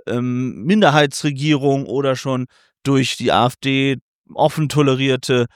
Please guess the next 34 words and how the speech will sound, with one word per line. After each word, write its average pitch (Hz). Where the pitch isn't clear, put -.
ähm, 127
Regierung 117
führt. -
Das 127
ist 151
ganz 139
klar, 127
äh, 107
das 123
Zie-, -
das 131
Ziel 214
und, 147
ähm, 135
diejenigen, 160
die 147
das 139
machen, 175
die 147
brauchen 185
ja 127
auch 123
immer 120
ein 110
Ziel, 120
wo, 120
wo, 120
wo 127
sie, 123
wo 135
sie 131
hingehen 147
in 113
ihren, 123